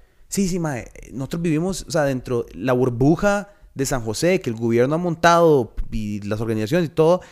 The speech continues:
pero salís y es un desamparo. O sea, es el Wild West. <laughs> Te hay capataces dándose pichados con gente, borrachos a las tres de la mañana, mandando la mierda a gente, y estos maes entran y se andan,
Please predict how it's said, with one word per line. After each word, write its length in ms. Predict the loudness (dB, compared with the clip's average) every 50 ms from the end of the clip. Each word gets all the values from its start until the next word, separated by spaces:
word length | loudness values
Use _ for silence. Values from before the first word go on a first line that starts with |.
| -20 -20 _ _ _ -6 0
pero 140 | 2 2 4
salís 380 | 4 2 4 4 4 2 2 0
y 20 |
es 80 | -2 0
un 80 | 0
desamparo. 460 | 0 0 -2 0 4 4 4 4 2 -2
O 40 | -6
sea, 160 | -4 -2 -2
es 120 | -2 0 0
el 100 | -2 -2 2
Wild 320 | 4 6 8 8 6 6
West. 340 | 4 4 2 2 0 -6 -12 -20 _ _ -4
<laughs> 600 | 4 4 4 4 4 -2 -8 -14 -20 -20 _ -4
Te 80 | 0 0
hay 80 | 0 2
capataces 680 | 0 -2 -2 0 -2 0 2 2 4 2 2 0 0
dándose 260 | 0 0 0 0 -2
pichados 480 | -2 -4 -2 2 2 4 4 2 0 -4
con 140 | -6 -2
gente, 300 | 0 0 0 2 2 4
borrachos 520 | 4 4 4 4 4 4 4 2 0 0 0
a 60 | 2
las 100 | 0 0
tres 140 | 0 0 0
de 60 | 0
la 80 | 0 0
mañana, 360 | -2 -2 0 0 0 0 0
mandando 240 | 0 0 0 0 0
la 80 | 0
mierda 340 | 0 2 2 2 2 2 0
a 40 | 0
gente, 320 | 0 0 -2 -2 0 -2
y 20 | -2
estos 180 | -2 -2 -2 0
maes 180 | 0 0 0
entran 320 | 0 -2 -2 -2 -2 -4 -2
y 40 |
se 60 | -2 -4
andan, 160 | -4 -6